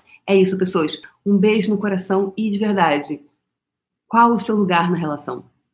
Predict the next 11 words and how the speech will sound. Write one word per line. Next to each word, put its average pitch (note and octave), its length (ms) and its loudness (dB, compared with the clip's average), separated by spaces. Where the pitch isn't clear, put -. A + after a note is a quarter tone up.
tá? F#3+ 400 -2
Qual G#3 420 2
o F#3+ 60 2
lugar E3 400 2
de D#3 100 -8
vocês D3 440 -4
na D3+ 80 -4
relação? C#3 500 -8
Aqui F#3 260 -4
no G3+ 160 0
Instagram, E3+ 640 -4